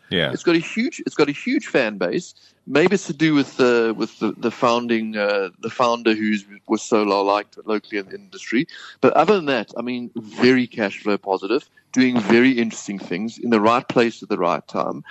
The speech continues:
Speaker 2: Um, I mean, the stock is down thirty, well, twenty-nine percent year to date, but not far off the other places in its sector. But, I mean,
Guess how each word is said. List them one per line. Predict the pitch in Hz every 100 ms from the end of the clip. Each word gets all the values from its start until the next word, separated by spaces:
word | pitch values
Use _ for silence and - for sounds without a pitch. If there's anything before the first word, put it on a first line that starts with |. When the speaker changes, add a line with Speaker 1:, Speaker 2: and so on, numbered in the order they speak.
| - - -
Speaker 2:
Um, | 139 139 135 135
I | 156
mean, | 175
the |
stock | 190 - - 226
is | 208
down | 165 151 143
thirty, | 131 139 123 - 110
well, | - 110
twenty-nine | - 127 110 98
percent | 92 - 104 95
year | 98 90
to | 107
date, | 98 127 -
but | -
not | 190 -
far | - 143 127
off | 117 -
the | 110
other | 104 104 98 _
places | - 110 107 101
in | 101
its | 92 -
sector. | 117 104 - 85 - - - - _
But, | 139 139 -
I |
mean, | 151 151 151